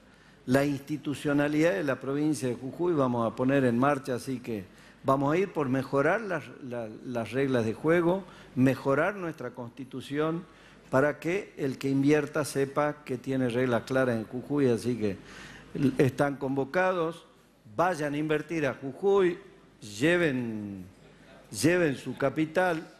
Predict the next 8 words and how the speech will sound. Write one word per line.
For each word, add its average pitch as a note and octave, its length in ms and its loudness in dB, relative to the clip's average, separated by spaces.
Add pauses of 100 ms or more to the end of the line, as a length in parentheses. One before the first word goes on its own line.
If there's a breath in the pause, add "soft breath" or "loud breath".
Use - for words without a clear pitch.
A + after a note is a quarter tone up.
(280)
ganen D#3 440 0
plata G3 720 -2 (560)
y D3 160 2
den D3+ 240 2
trabajo C#3+ 500 0
al B2 100 -6
pueblo A#2 320 -8
jujeño. G#2 360 -14